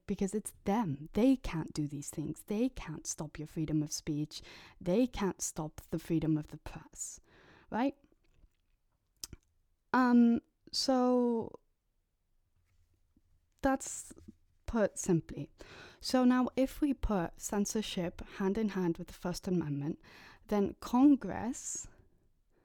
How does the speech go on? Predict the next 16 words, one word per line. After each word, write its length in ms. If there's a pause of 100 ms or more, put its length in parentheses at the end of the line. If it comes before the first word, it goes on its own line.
(300)
which 240
is 160
the 180
government, 640
conducted 560
by 160
the 100
government, 800 (1500)
cannot 560
suppress 920
speech, 640
public 280
communication, 720
or 180
other 200
information 840